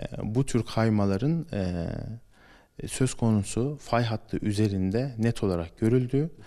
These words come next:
fay hattından uzaklaştıkça dört metrelerden iki metre, e, bir metre,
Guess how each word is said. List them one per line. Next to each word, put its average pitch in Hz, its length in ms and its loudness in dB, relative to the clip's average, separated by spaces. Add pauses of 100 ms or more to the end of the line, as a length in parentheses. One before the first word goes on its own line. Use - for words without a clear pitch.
(200)
fay 147 200 2
hattından 107 420 0
uzaklaştıkça 120 840 -2 (520)
dört 147 240 2
metrelerden 98 640 -2
iki - 240 -2
metre, 90 480 -2 (240)
e, 92 180 -2
bir 120 140 4
metre, 110 500 -4